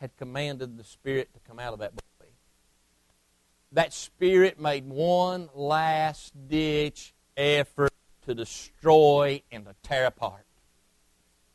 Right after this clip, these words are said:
And as that demon come out of that boy, he left that little boy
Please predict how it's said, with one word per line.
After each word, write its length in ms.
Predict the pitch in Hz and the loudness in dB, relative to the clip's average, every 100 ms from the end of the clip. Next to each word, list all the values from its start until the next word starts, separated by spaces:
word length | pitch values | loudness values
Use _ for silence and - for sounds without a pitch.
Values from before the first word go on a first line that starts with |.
| _ _ _ _ _ | _ _ _ _ _
And 160 | 135 127 143 | -10 -6 0
as 400 | 175 202 208 160 | 4 4 4 4
that 320 | 196 185 165 | 4 4 2
demon 400 | 185 196 185 165 | 2 2 0 -4
come 300 | - 185 185 | -6 -4 -2
out 180 | 175 151 | 2 2
of 80 | 139 | 2
that 180 | 151 | -2
boy, 340 | 143 143 120 117 107 _ _ _ _ _ _ _ _ _ | 2 0 0 -10 _ _ _ _ _ _ _ _ _ _
he 100 | - | -4
left 440 | 143 147 185 185 - | 0 4 4 2 0
that 180 | 170 151 | -2 0
little 240 | 165 165 | 0 -2
boy 540 | 151 160 165 165 165 | 4 6 8 6 2